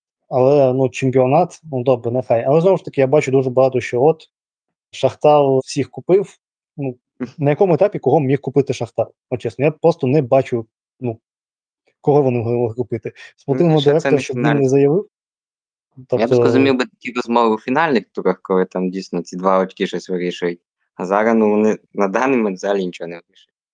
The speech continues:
Speaker 1: Мені здається, що, ну, тобто єдиний варіант, кого вони могли підкупити, вони могли підкупити спортивного директора, щоб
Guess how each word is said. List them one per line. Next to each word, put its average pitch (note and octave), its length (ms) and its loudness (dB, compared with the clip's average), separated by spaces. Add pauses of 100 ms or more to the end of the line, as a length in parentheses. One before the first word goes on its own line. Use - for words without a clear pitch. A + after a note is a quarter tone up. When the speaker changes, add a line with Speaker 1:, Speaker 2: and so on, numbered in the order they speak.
Speaker 1:
Мені C#3 180 4
здається, D3+ 340 2
що, - 160 -2 (320)
ну, C3+ 80 2
тобто C3+ 180 -4
єдиний D3+ 240 2
варіант, D3 240 2
кого C#3 200 4
вони B2+ 180 0
могли B2 200 0
підкупити, E3+ 440 -2
вони C#3 180 2
могли C#3+ 220 0
підкупити C#3+ 520 -4
спортивного B2+ 500 0
директора, C3+ 440 0
щоб A#2+ 160 -10